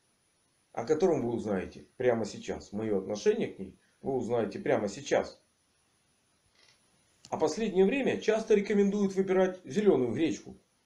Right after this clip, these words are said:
Мол, в ней больше витаминов, других полезных веществ, которые при обжаривании теряются. Однако, собственно,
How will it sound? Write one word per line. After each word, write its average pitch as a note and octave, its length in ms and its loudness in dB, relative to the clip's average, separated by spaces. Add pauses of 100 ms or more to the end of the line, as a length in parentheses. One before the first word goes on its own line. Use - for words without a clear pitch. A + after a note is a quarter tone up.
(120)
Мол, F#3 360 4
в G#2+ 80 -14
ней F3+ 160 4
больше C#3+ 340 -2
витаминов, E3+ 540 -4 (340)
других D3+ 400 -4
полезных A2 460 0
веществ, B3+ 420 0 (760)
которые - 400 -2
при B2+ 100 2
обжаривании A2+ 640 0
теряются. C3 560 0 (800)
Однако, C4 360 2
собственно, G#3 640 -2